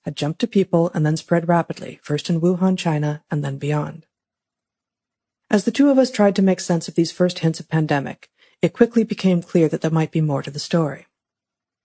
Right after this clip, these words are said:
Wuhan, we soon learned, housed a B S L four laboratory.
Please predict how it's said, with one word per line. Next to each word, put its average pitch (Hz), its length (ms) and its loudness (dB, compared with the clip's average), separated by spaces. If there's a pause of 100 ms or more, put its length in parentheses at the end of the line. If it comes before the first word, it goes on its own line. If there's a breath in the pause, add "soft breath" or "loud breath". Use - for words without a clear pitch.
(300)
Wuhan, 170 420 4
we 165 80 -2
soon 151 300 -2
learned, 143 320 -4 (260)
housed 180 260 2
a 175 60 0
B 185 220 4
S 175 180 0
L 160 140 -2
four 190 280 0
laboratory. 135 640 -8